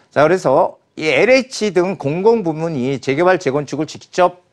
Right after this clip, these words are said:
시행하는 새로운 방식이라고 합니다. 이게 십삼만 육천 호를 공급하겠다. 그래서 뭐 한 단계 중상향을 시켜두든지 아니면 용적률을 백이십 프로를 올려주든지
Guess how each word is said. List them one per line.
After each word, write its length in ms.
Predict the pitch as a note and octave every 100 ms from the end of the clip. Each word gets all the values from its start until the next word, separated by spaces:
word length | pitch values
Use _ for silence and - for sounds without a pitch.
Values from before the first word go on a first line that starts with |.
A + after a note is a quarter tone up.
| _
시행하는 880 | - - G#3+ G#3 F3 D3 B2 G#2+ F#2
새로운 320 | - G#3 F#3+
방식이라고 500 | C3+ A2+ A2+ G#2 G2+
합니다. 320 | C3+ C#3 F#2 F2
이게 360 | A#2 D3 A3+ - _
십삼만 680 | - - - F#3 F3 F3 F3
육천 380 | B2+ - D#3+ D3
호를 380 | B2+ C#3+ A3+ A#3 _ _
공급하겠다. 880 | B2 B2 - D3 C3+ - G2+ F#2 _ _ _ _
그래서 160 | -
뭐 340 | C3 C#3 D3 - - _ - _ - _ _ - -
한 160 | - G3
단계 260 | F#3+ E3+
중상향을 640 | - C#3 D3 D#3+ C3+ F2 E2
시켜두든지 720 | - G3 E3+ D#3+ E3+ D#3+ C#3+
아니면 260 | C#3 C#3+ D#3
용적률을 560 | C3 C#3+ D3+ C3 B2 C#3+
백이십 340 | C#3+ D#3 -
프로를 260 | B2+ A2+ A#2
올려주든지 1080 | C3 E3 D#3+ C3 D3+ B2+ C3+ D3 C#3+ C3+